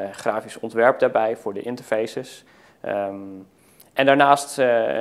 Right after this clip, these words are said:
hebben we nog drie andere jongens, ehm, Robert Brugman, Hilbrand Kikkers en Mark van Ballengooien. En zij, eh, doen Bartune er parttime bij.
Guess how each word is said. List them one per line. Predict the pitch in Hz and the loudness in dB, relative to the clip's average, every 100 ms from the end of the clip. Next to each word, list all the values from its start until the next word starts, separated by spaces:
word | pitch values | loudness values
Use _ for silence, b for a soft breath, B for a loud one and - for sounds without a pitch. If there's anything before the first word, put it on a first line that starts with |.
| - | -6
hebben | 127 120 | -10 -6
we | 120 | -4
nog | 113 - | -4 -4
drie | 147 143 | -2 0
andere | 139 151 147 | 2 2 2
jongens, | 139 143 143 - - | 0 -2 -6 -12 -8
ehm, | - 113 110 110 107 104 - - - 120 | -4 -2 -2 -4 -6 -10 -16 -18 -16 -8
Robert | 120 117 | -6 -6
Brugman, | 120 143 - 127 117 127 | -2 -2 0 0 0 -4
Hilbrand | 127 135 117 - | -6 -4 -4 -2
Kikkers | 131 127 120 - | -4 -2 -4 -4
en | 117 113 | -4 -2
Mark | 110 - | -4 -6
van | 113 | -2
Ballengooien. | 113 147 151 156 165 202 - B B B B | 2 2 0 -2 -2 -2 -10 B B B B
En | 117 117 | -4 4
zij, | 123 123 123 | 6 6 2
eh, | - 110 110 107 107 104 104 107 104 | 0 2 2 2 0 -2 -6 -10 -14
doen | 113 131 127 123 110 | -6 -4 -4 -4 2
Bartune | 120 120 123 117 | 2 2 -4 -10
er | 104 | -6
parttime | - 117 117 101 | 0 0 0 -4
bij. | 107 113 127 143 | -2 2 2 0